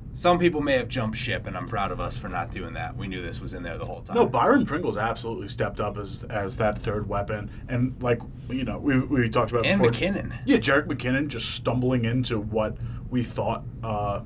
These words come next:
Speaker 2: we thought Clyde Edwards-Helaire would be coming out of the draft, like a pass-catching back that can really supplement this team.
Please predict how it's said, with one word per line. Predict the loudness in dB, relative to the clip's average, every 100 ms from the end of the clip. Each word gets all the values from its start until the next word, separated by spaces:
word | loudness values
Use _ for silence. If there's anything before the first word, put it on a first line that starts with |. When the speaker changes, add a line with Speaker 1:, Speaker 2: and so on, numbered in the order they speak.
| -4
Speaker 2:
we | -2
thought | 0 0 0
Clyde | 0 2 2
Edwards-Helaire | 2 0 0 0 2 0
would | 0 -2
be | -2 -2
coming | -2 0
out | 0
of | 0
the | 0
draft, | 0 0 -2
like | -4
a | -2
pass-catching | -2 -2 -2 -4 -2 -2
back | -2 -4 -6
that | -4 -4
can | -6 -6 -8 -10 -4
really | 0 2 2
supplement | -2 -2 0 -2
this | -2 -4
team. | -4 -4 -4